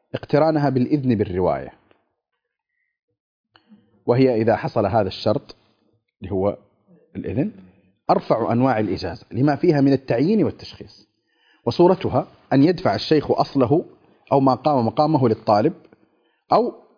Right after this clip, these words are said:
يحضر الطالب الأصل للشيخ ويقول له: 'في الصورتين هذه روايتي عن فلان فروه عني'، وشرطه أيضًا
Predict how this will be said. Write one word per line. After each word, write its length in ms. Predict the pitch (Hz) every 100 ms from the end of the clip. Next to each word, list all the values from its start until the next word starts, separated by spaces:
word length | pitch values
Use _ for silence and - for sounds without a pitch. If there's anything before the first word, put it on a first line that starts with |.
| 123
يحضر 420 | 170 - 135 117
الطالب 500 | 110 - 156 139 113
الأصل 400 | 120 135 151 123
للشيخ 460 | 107 - 151 156 135
ويقول 400 | 113 107 147 143
له: 180 | 139
'في 100 | 113
الصورتين 640 | 107 - 147 135 - 143 123
هذه 500 | 139 147 131 120 104
روايتي 460 | 123 143 127 117
عن 140 | 92 104
فلان 340 | 113 131 147
فروه 420 | 131 147 123 110
عني'، 320 | 95 101 82 -
وشرطه 560 | - 160 151 107 131 -
أيضًا 320 | 139 117 156